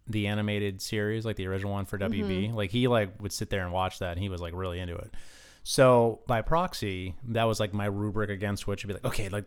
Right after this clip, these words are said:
Speaker 1: I think there's a decent chance that he'll actually l-, get into this." And, like, so there was certain shows, kinda like, you know, Blue Sub was one of 'em, like, action-oriented
Speaker 2: Yeah.
Speaker 1: and stuff.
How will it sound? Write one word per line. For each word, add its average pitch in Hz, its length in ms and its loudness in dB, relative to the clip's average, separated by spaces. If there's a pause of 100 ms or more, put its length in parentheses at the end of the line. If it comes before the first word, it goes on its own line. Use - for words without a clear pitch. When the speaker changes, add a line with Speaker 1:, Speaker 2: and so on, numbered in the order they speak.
Speaker 1:
I 123 80 -2
think 127 220 0
there's 110 100 0
a 98 60 -6
decent 113 400 0
chance 104 320 -2
that 101 100 -2
he'll 107 140 0
actually 101 300 -2
l-, 95 80 -8 (200)
get 101 140 0
into 98 180 -4
this." - 320 -10
And, 104 160 -6
like, 95 240 -4
so 110 200 2
there 117 100 6
was 113 200 4
certain 120 400 2
shows, 95 600 0
kinda - 200 -10
like, 98 200 -6
you 110 80 -2
know, 92 260 -6
Blue 110 180 2
Sub 101 300 -2
was 98 100 -4
one 95 160 -2
of 92 80 -6
'em, 95 280 -4
like, 90 280 -8
action-oriented 101 840 -2
Speaker 2:
Yeah. 92 40 -8
Speaker 1:
and 92 60 -6
stuff. 95 400 -4